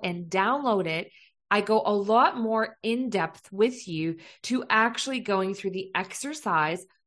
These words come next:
of creating your own flow kind of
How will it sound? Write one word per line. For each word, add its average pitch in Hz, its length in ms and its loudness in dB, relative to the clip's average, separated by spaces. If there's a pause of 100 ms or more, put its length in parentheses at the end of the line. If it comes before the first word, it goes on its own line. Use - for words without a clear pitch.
(140)
of 339 320 6
creating 190 760 0 (160)
your - 260 2
own 185 240 0
flow 165 640 -2 (140)
kind 165 260 -6
of 156 200 -6